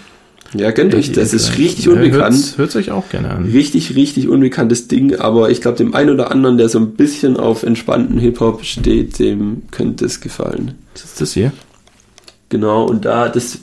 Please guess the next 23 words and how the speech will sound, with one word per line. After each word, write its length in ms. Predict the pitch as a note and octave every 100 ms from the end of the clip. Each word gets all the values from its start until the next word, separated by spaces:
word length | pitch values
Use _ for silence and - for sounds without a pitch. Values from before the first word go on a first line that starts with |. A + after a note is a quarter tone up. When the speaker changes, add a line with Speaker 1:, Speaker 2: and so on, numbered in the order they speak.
| -
Speaker 1:
am 180 | - A2+
meistgespielte, 840 | A2+ B2 B2 - B2+ A#2 A2 B2+ -
also 160 | A2 A2
es 80 |
ist 60 | G#2+
wahrscheinlich 340 | A#2 C3 B2
auf 80 | A2+
Spot-, 160 | - C3+
also 300 | C3+ A#2+ B2
auf 180 | A#2+ -
Apple 320 | - B2+ D#3+
Music 300 | E3 E3+ C3+
ist 140 | B2
meistgespielt, 500 | B2+ C3+ - A#2+ C#3
ich 60 | C#3
Speaker 2:
Das 80 | B2
Speaker 1:
glaub, 100 | B2
Spotify 340 | - A#2+ -
bestimmt 320 | - - -
auch. 60 | -
Speaker 2:
Midsummer 440 | C3 C3 A2+ B2
Madness. 720 | A2 G#2+ A2 F#2 F2+ G#2 - _
Speaker 1:
Ja, 300 | - G#2+ G#2